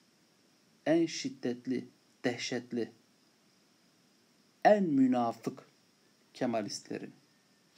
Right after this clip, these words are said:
ellerine kat'i hüccetler ile gösteren ve ispat eden Risale-i Nur geçmesi, şimdi burası enteresan. Sen mahrem diye bu eseri okumazsan <laughs>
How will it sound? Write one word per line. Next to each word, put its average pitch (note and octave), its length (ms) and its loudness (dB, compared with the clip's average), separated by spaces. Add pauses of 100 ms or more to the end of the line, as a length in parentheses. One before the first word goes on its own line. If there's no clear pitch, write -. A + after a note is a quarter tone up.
(160)
ellerine A2 600 -2 (840)
kat'i F3+ 600 -2
hüccetler C#3 680 -6
ile A2 220 -6
gösteren A#2 640 -6 (580)
ve C#3 140 0
ispat E3+ 480 -2
eden A#2 420 -4
Risale-i C#3 580 0
Nur G#2+ 120 -6
geçmesi, C3 720 -4 (1040)
şimdi A2 300 -10
burası A#2+ 300 -6
enteresan. C3 580 -4 (960)
Sen C3+ 260 2
mahrem B2 680 0
diye B2+ 220 0
bu B2+ 100 0
eseri B2 340 -2
okumazsan B2 800 -2 (1500)
<laughs> - 40 -2